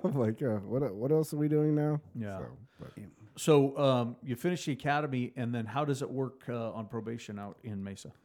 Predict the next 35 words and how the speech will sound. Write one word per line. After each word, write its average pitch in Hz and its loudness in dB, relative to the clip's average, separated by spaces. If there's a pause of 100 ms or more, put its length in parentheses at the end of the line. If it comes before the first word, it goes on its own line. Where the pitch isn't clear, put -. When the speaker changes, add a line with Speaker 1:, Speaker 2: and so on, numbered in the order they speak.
(220)
Speaker 3:
So, 131 6
uh, 135 2
we 135 0
keep, 170 4
we 147 4
keep 160 -2
kinda 160 6
changing 143 4
that 135 2
too 156 8
to 131 6
figure 123 0
out 120 2
what's 117 -4
working 120 -2
best. 120 -2
I 120 -4
think, 127 -2
uh, 113 -2
when 117 0
I 117 0
did 123 -2
it, 120 -2
I 113 0
had 113 -4
three, 131 0 (160)
uh, 120 -2
rotations 127 -2
for 117 -4
about 104 -6
three, 120 -4
three 127 -2
months 117 -2
each. 123 -8
Speaker 2:
Uh-huh. 107 -4